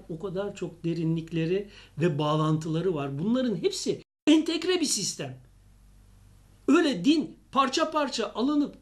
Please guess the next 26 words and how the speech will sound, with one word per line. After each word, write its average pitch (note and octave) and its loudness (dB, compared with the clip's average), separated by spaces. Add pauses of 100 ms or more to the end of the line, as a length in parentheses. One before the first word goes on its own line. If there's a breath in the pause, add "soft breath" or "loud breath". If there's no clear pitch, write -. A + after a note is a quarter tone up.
bilinecek A#3+ 2
bir G#3 -6
sistem G3+ -4
değil. G#3 -2 (540 soft breath)
Yok C4 4
efendim B3 2
bu F#3+ -2
fıkıhmış, B3 -6
yok B3 -2
bu A#3+ -2
fa-, - -6
hadismiş, A#3+ -4
yok C#4 -2
bu B3+ -6
tefsirmiş, B3 -4
bu E4+ -4
ayrı B3 0
bilinirmiş. B3+ -2 (100)
Olur G#4+ 6
mu A4+ -6
böyle F#4+ 4
saçma C4+ 0
şey? C4 -10 (240 loud breath)
Bunun F4 6
hepsi E4+ -2
toplu F#4 2